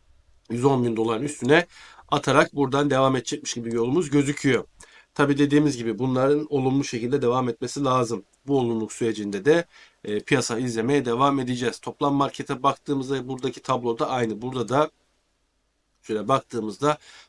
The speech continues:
üç nokta altı trilyon doların üzerine bir seviye çıkmamız lazım ki her şey olumlu bir şekilde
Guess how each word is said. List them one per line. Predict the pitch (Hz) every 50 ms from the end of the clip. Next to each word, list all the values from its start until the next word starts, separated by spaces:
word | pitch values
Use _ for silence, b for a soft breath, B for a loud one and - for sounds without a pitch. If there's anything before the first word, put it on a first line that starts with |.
| B -
üç | 135 - -
nokta | 131 117 - - 127
altı | 123 120 110 - -
trilyon | - - 123 113 117 110 107 110
doların | 117 113 113 110 107
üzerine | 110 101 107 107 113 117 107
bir | 117 117
seviye | - - 113 110 107 107 107
çıkmamız | - - - 117 110 110 110 110 117
lazım | 117 113 104 95 101 95
ki | - - 170 165 B B B B B B B
her | - 131 117
şey | - - 117 -
olumlu | - 131 123 120 117 117 107
bir | 104 104
şekilde | - - 104 95 - 104 98 101 123 143 160 156